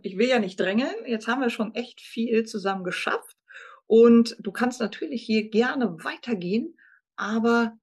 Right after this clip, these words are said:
unsere Zeit ist hier fast um. Und liebe Luise, vielleicht denke ich, zum Abschluss könnten wir diesen ganzen Bodyscan vom Anfang einfach nochmal wiederholen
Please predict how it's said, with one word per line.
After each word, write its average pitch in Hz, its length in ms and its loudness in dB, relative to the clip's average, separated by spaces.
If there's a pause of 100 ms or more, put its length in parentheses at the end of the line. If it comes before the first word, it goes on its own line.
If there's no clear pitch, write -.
unsere 254 360 0
Zeit 214 380 -6
ist 202 120 -16
hier 202 220 0
fast - 420 -16
um. 240 220 2 (520)
Und 226 560 4 (420)
liebe 208 240 -4
Luise, 208 380 2
vielleicht 214 520 0 (180)
denke 220 300 -2
ich, 233 160 -12 (300)
zum - 200 -8
Abschluss 226 420 -4
könnten 196 220 -4
wir 190 80 0
diesen 196 240 -4
ganzen 196 340 -6
Bodyscan 208 920 -2 (100)
vom - 260 -8
Anfang - 480 -4
einfach 226 360 -2
nochmal 220 260 4
wiederholen 220 600 -2